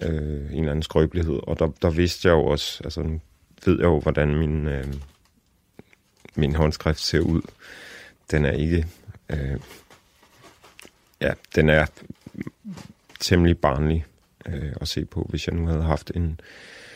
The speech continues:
meget svungen skønskrift, øh, så tror jeg ikke, det havde fungeret.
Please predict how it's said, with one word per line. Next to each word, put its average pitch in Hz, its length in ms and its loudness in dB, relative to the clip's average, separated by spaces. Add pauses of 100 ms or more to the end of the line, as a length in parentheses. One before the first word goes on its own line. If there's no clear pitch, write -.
(300)
meget 80 240 2
svungen 87 560 2
skønskrift, - 1120 0
øh, 71 640 -4 (1400)
så - 160 -6
tror - 200 -2
jeg 85 40 4
ikke, - 140 -2
det 90 60 0
havde 80 140 0
fungeret. 80 420 -6